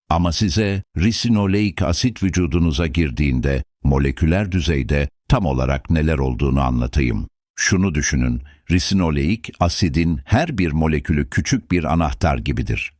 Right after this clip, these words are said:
Hücrelerinizdeki prostaglandin reseptörleri adı verilen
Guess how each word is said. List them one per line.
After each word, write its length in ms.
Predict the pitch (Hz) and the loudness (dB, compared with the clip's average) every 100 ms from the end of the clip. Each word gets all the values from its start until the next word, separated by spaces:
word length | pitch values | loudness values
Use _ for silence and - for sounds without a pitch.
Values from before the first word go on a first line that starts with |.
| _ _ _ - | _ _ _ 2
Hücrelerinizdeki 960 | 110 85 107 110 104 101 82 92 80 92 | 2 2 0 2 2 0 0 -2 -2 -2
prostaglandin 1000 | - 90 - - 82 82 78 76 104 73 | 0 -2 0 -2 -2 0 0 0 0 0
reseptörleri 800 | 85 - 92 - 82 73 80 87 | -2 -2 -4 -2 -2 0 0 0
adı 260 | 67 78 | 0 0
verilen 440 | 73 64 60 71 | 0 0 0 0